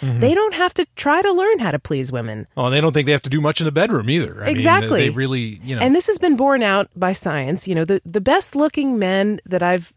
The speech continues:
Speaker 2: ever slept with or hooked up with or dated, they were, they had the least to offer in bed.
Speaker 1: Yeah.
Speaker 2: And I'm talking about conventionally good
Speaker 1: Conventionally,
Speaker 2: looking, like
Speaker 1: yeah, I
Speaker 2: an
Speaker 1: know what you mean.
Speaker 2: athletic, you know, frat,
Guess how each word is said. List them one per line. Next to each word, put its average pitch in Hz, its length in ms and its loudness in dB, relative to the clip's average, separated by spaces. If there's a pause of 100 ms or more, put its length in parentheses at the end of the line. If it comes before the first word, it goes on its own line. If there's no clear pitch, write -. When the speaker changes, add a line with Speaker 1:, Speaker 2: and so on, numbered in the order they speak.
Speaker 2:
ever 165 380 0 (400)
slept - 400 -4
with 165 220 0
or 151 100 -2
hooked 156 240 -4
up 156 140 -4
with 156 100 -4
or 147 80 -6
dated, 147 420 -4 (600)
they 214 260 2
were, 302 400 0 (100)
they 208 180 0
had 214 160 -4
the 196 100 -4
least 196 340 -2
to 196 80 -2
offer 147 320 -4
in 127 140 -4
bed. 117 340 -8
Speaker 1:
Yeah. 92 240 -6 (300)
Speaker 2:
And 226 200 2
I'm 294 180 6
talking 320 320 0
about 190 220 0
conventionally 165 640 -2
good 135 160 -4
Speaker 1:
Conventionally, 131 500 2
Speaker 2:
looking, 170 140 4
like - 0 -
Speaker 1:
yeah, 98 80 2
I - 40 4
Speaker 2:
an - 60 4
Speaker 1:
know - 80 2
what 208 140 0
you 117 60 -6
mean. 190 80 0
Speaker 2:
athletic, 180 340 0
you 180 100 0
know, 151 180 0
frat, - 340 -2